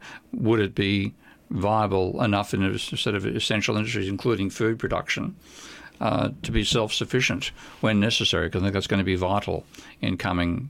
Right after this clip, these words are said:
coming years. So, uh, I'm, I'm, I'm ambivalent on that particular issue. But you, back to your point about a charismatic local re-, leader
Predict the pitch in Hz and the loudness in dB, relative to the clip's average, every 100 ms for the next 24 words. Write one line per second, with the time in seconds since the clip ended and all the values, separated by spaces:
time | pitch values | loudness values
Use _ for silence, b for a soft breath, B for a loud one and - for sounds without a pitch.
0 | - 98 92 90 90 87 87 - 92 87 | -6 -2 0 0 2 0 0 0 0 0
1 | 98 B B B B - 98 92 92 98 | -4 B B B B -2 0 0 2 2
2 | 98 - 107 101 95 - 110 98 98 104 | 2 0 0 0 0 0 0 2 2 2
3 | 92 85 - 110 87 92 - 95 95 90 | 0 -2 -2 -2 0 -2 -4 -4 -2 -2
4 | - 98 - 85 - B B - 110 - | 0 0 0 -2 -6 B B -4 -4 -4
5 | - 113 107 104 120 - 104 90 110 104 | -6 -2 -2 0 -2 0 -2 0 2 2
6 | 90 92 95 - - - 107 98 95 95 | 2 0 -2 -6 -14 -4 0 2 2 0
7 | 90 87 90 92 87 85 87 98 90 98 | 0 0 0 0 0 0 0 0 0 2
8 | 90 85 | 2 0